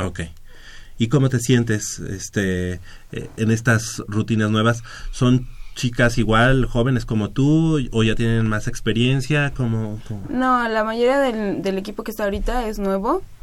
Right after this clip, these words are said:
Speaker 1: Ajá.
Speaker 2: Bueno.
Speaker 1: Bueno, nuevo, pero
Speaker 2: No.
Speaker 1: viene con un, con
Speaker 2: Ajá,
Speaker 1: una experiencia
Speaker 2: con una
Speaker 1: tremenda,
Speaker 2: experiencia,
Speaker 1: ¿no?
Speaker 2: ándale. Y de hecho hay una niña que tiene, por ejemplo, dieciséis años y está en un equipo de primera fuerza allá. Y pues estamos como, queremos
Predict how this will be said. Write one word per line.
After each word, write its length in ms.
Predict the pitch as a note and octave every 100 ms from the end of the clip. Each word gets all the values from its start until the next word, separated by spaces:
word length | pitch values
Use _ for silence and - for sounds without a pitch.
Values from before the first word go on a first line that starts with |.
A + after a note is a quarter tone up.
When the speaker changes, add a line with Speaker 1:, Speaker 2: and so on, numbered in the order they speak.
| -
Speaker 1:
Ajá. 240 | - - - G2+ G#2 -
Speaker 2:
Bueno. 320 | G3+ F#3+ F3+ - - - -
Speaker 1:
Bueno, 220 | D#3 C3
nuevo, 240 | C#3 E3
pero 180 | C#3+ B2
Speaker 2:
No. 40 | A#2+
Speaker 1:
viene 320 | B2+ C3 B2
con 180 | A#2+ A2+
un, 600 | A#2 A#2 A2+ G#2 G2 D#2
con 40 |
Speaker 2:
Ajá, 80 | G#3
Speaker 1:
una 120 | A#3
experiencia 520 | G#3+ - A2+ A2 G#2+ F#2+
Speaker 2:
con 100 | F#2+
una 100 | G2+
Speaker 1:
tremenda, 120 | G2
Speaker 2:
experiencia, 320 | D#2+ - G#2
Speaker 1:
¿no? 100 | G2
Speaker 2:
ándale. 160 | F2+ - - - - - - -
Y 680 | B3+ B3+ C4 C4 C4+ C#4 C#4+ - -
de 160 | G#3 A#3
hecho 160 | A#3+
hay 100 | C4
una 160 | B3 A3+
niña 180 | A3+ A3+
que 100 | A3+
tiene, 220 | G#3+ G#3+
por 160 | G#3 G3+
ejemplo, 260 | G3+ G3
dieciséis 540 | G3+ G3+ - G3+ G#3 G#3+
años 340 | G3+ A3+ F#4 - - - - - - -
y 80 | G3
está 180 | F#3+ F#3+
en 100 | G3
un 60 |
equipo 260 | F#3+ G3 G3
de 80 | F#3+
primera 320 | F#3 F#3 F#3+
fuerza 240 | G3 F#3+
allá. 280 | G3 G#3+ A#3 - - - - - -
Y 120 | G3
pues 200 | F#3+ G#3
estamos 340 | A3 G#3 A3 G#3+ - - -
como, 600 | G3+ G#3 G3+ F#3+ F3+ - - - - - - -
queremos 340 | G#3+ A3 A3+